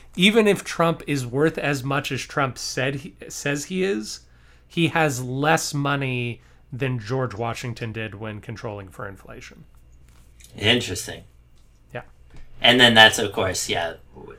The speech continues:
Speaker 2: knowing, too, that we don't really have the records that we need.
Speaker 1: Not
Speaker 2: uh,
Speaker 1: yet.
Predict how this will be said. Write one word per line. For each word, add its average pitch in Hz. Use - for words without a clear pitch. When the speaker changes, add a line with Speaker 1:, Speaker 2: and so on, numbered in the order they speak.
Speaker 2:
knowing, 98
too, 101
that 90
we 87
don't 87
really 87
have 87
the 85
records 87
that 90
we 92
need. 95
Speaker 1:
Not 110
Speaker 2:
uh, 127
Speaker 1:
yet. 147